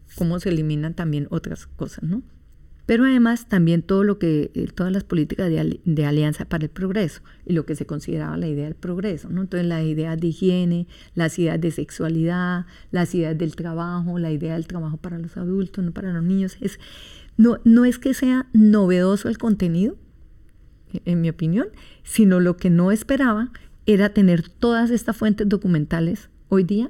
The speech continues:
para poder entender el esfuerzo, el alcance, el dinero y los recursos sonoros y visuales que fueron importantes para lograr hacer o intentar hacer que pensemos como pensamos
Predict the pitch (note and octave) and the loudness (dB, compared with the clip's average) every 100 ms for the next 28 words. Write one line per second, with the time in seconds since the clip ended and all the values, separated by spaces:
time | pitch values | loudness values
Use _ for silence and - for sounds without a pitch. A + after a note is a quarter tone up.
0 | - G#3 F3+ F3+ E3+ D3 F3 A3 F3+ E3 | -6 -4 -2 0 0 0 0 2 2 2
1 | E3 E3 - G3+ F#3 - G3 F#3+ - D4+ | 0 -2 -2 0 0 0 0 0 -2 -12
2 | - - G3+ E3 D3+ - F#3+ G3 G#3 E4+ | -14 -2 0 2 0 -2 0 2 2 -2
3 | G4+ - - - - - - G#3+ F3+ D#3+ | -16 -18 -20 -20 -20 -20 -2 2 2 2
4 | E3+ G3+ B3+ - B3 G#3+ G3+ F#3 F3+ - | 2 2 0 -2 0 2 2 2 0 0
5 | A3+ - B3 A#3 - - - G#3 F#3+ G3 | -2 0 -4 -4 -14 -10 0 4 4 4
6 | F#3+ G3+ - G3+ F3+ D#3 - G3+ F3+ E3 | 2 -2 0 2 2 0 -2 -2 0 0
7 | - - - D#3 D#3+ E3+ - D3+ - C#3+ | -2 -4 -2 -2 0 -2 -4 -10 -6 -4
8 | C3+ - - - - - - - - D3 | -4 -10 -18 -20 -20 -20 -20 -14 -6 -2
9 | C#3+ C#3+ - D3+ D#3 D#3+ - E3+ E3+ - | 0 -2 -2 -2 -2 -4 -4 -6 -6 -14
10 | - - - - - _ _ - E3+ D#3+ | -20 -20 -20 -20 -20 _ _ -4 2 4
11 | D3+ E3 D3 - E3 - - - - - | 2 0 -2 -2 -4 -4 -6 -10 -10 -8
12 | E3 C#3+ C3+ C#3+ C#3+ D#3+ - D3+ C#3 - | -6 -6 -6 -6 -6 -6 -4 -4 -4 -8
13 | - C#3+ D3 D#3 | -8 -6 -6 -8